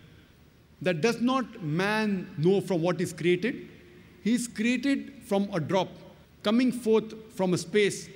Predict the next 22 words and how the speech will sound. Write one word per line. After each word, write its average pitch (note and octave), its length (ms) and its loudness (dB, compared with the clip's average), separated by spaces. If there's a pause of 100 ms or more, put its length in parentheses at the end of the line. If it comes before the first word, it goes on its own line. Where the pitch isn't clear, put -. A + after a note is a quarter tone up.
(360)
between F3 340 0
the D3 60 0
backbone G3 600 -2
and D#3+ 140 -2
the D3 60 0
ribs. - 380 -8 (1120)
What A3 140 -2
does A3 100 -4
the G3 60 -4
Quran E3 340 -2
mean D3+ 220 2
by C3+ 100 -4
saying C#3 340 -4 (280)
the C#3 120 0
human D#3 280 2
beings D3 260 2
have C#3 140 -2
been C#3 160 0
created C#3 380 -6
from B2+ 160 -6
a A#2 40 -4
drop, B2+ 220 -6